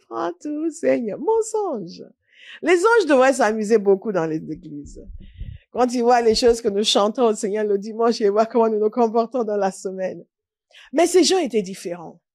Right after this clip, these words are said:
Et même Paul était étonné. Et Paul était un homme qui a donné toute sa vie. Il était étonné. Il a dit, ils ont donné selon leurs moyens et au-delà de leurs moyens.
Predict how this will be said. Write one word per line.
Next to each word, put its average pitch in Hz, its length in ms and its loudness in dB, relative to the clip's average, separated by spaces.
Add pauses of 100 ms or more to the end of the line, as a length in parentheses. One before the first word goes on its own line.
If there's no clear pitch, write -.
(720)
Et 349 80 6
même 381 340 2
Paul 339 320 -2
était 185 260 -6
étonné. - 520 -16 (720)
Et 196 80 -4
Paul 294 300 2
était 247 180 0
un 214 180 2
homme 254 180 2
qui - 120 -4
a 185 100 -8
donné 220 440 0
toute - 160 -8
sa 180 160 -10
vie. 208 360 -4 (1300)
Il 247 100 -2
était 285 300 0
étonné. 202 500 -2
Il 190 80 -12
a 202 80 -12
dit, 262 140 -4 (240)
ils 262 160 0
ont 277 100 4
donné 294 600 0 (160)
selon 277 300 4
leurs 254 120 2
moyens 262 240 2
et 254 80 6
au-delà 277 500 2
de 240 100 2
leurs 196 220 0
moyens. 185 440 -12